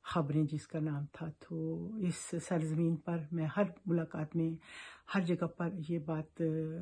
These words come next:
दोहराती हूँ कि सबसे पहला अवार्ड जो है बरतानिया में मुझे सैयद अहमद निज़ामी साहब ने दिया था। तो वो इस तरह, अ, कदर करने वाले थे, इल्म व अदब के फ़रोग़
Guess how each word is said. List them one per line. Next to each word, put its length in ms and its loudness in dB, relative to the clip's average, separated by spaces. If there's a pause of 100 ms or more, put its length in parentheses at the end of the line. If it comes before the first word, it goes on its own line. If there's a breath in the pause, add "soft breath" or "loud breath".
(140)
दोहराती 460 2
हूँ 180 0
कि 200 -2
सबसे 340 -4
पहला 320 0
अवार्ड 480 0
जो 80 2
है 280 -2
बरतानिया 560 2
में 200 2 (460 loud breath)
मुझे 300 0 (340)
सैयद 280 2 (240)
अहमद 320 -2
निज़ामी 380 2
साहब 280 -2
ने 120 4
दिया 240 0
था। 260 -8 (840 loud breath)
तो 280 4
वो 160 0
इस 220 0
तरह, 180 4
अ, 560 0 (580)
कदर 200 4
करने 320 0
वाले 260 0
थे, 320 0
इल्म 320 0
व 80 2
अदब 260 -2
के 80 -2
फ़रोग़ 320 -2